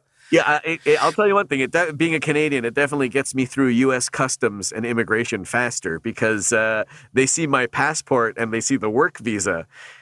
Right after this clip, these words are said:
and they go, "Oh, oh, oh, oh, you live in the U S?" I'm like, "Oh, yeah, I'm a, I'm a resident. Uh, I'm not a citizen, but I work in the U S. Here's my work visa." And they go, "What do you, what do you do here in the United States?"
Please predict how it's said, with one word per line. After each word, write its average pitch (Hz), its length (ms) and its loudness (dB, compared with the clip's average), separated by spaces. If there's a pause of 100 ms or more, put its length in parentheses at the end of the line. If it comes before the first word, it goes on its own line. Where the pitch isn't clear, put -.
(160)
and 131 160 2
they 131 120 0
go, 117 640 0 (480)
"Oh, 113 260 4
oh, 90 220 0
oh, 107 200 0
oh, 131 160 4
you 120 240 0
live 120 260 2
in 117 100 -2
the 110 100 0
U 110 300 0
S?" 139 260 0
I'm 110 80 -2
like, 113 160 -2
"Oh, 170 100 2
yeah, 208 200 0
I'm 131 200 -2
a, 123 280 -2
I'm 117 120 -4
a 113 60 0
resident. 123 680 -2
Uh, 98 360 2
I'm 104 100 -6
not 113 160 0
a 107 60 -6
citizen, 139 500 -2
but 101 140 0
I 104 40 0
work 110 320 -2
in 107 120 -2
the 101 80 -4
U 98 240 0
S. 104 340 -4 (260)
Here's 110 300 2
my 110 220 0
work 110 320 -2
visa." 107 440 -6 (640)
And 92 120 0
they 98 60 4
go, 95 120 4
"What 92 140 2
do 82 80 -4
you, 76 240 -6
what 98 160 2
do 87 60 0
you 85 80 -2
do 104 200 0
here 98 240 -2
in 73 80 -4
the 73 80 -6
United 64 380 -6
States?" - 520 -8